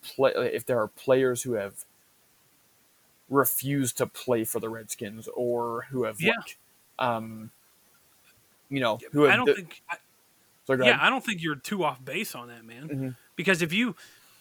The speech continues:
Speaker 2: if you think it, it, down to its minutest detail, even people, people on both sides of the aisle, people that think that,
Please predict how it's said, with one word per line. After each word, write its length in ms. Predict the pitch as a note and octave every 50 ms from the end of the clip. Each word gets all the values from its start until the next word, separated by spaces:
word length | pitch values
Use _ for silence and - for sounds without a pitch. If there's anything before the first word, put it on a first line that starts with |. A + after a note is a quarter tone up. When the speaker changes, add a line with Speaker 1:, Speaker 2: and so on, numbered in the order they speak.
| _ _ _
Speaker 2:
if 140 | F#3 F3 D#3+
you 120 | A3 C#4 B3
think 280 | - - A#3 A#3 A3
it, 100 | A3 F#3 -
it, 260 | E3 F3+ F3+ F3 D#3+ - - - E3+ - - - - E3+ E3
down 240 | F#3 F#3 G3+ G#3+ F#3+
to 120 | F#3+ F#3+
its 120 | F3 D3 D#3+
minutest 840 | D#3+ E3 E3+ E3+ D#3 D3+ D3+ D#3+ F3+ F#3+ G3 F#3 G3+ E3 - D#3 D3
detail, 680 | C3+ E3 E3 E3 D#3 - - D3 B2 B2 A2 - - - _ _ _ _ _ _ _ _ _ _ _ _ _
even 280 | - A3 C#4+ D4 D4 A3+
people, 380 | - - B3 A#3+ - A#3+ F3+ - F3+
people 260 | - C4+ E4 - E4+
on 120 | C#4 A3 D#3+
both 240 | D3 F3+ G#3 G3+ -
sides 340 | - - F#3 D#3+ D#3+ D3 C#3
of 40 | C#3
the 140 | C#3+ C#3
aisle, 260 | B2+ B2 B2 B2 B2 A#2+
people 300 | - A3+ C4 G#3+ A3 G#3
that 160 | G3 F#3+ -
think 240 | - G#3 F#3+ D#3+ -
that, 160 | D#3 C3+